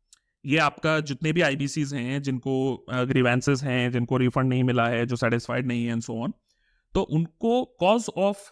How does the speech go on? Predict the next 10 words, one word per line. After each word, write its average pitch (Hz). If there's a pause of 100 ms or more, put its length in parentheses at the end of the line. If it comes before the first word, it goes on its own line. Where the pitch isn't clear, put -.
(280)
action 196
की 208
डे 156
से 165
दो 160
साल 170
तक 180 (240)
आप 147 (160)
Ministry 143
of 143